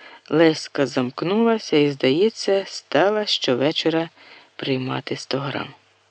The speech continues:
Сидоренко сів на якусь дику дієту, щоб очистити своє тіло від шлаків, і зненацька став ревним християнином.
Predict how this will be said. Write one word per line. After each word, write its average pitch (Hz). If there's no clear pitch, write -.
Сидоренко 277
сів 233
на 202
якусь 190
дику 160
дієту, 156
щоб 135
очистити 156
своє 127
тіло 196
від 175
шлаків, 131
і 185
зненацька 254
став 175
ревним 151
християнином. -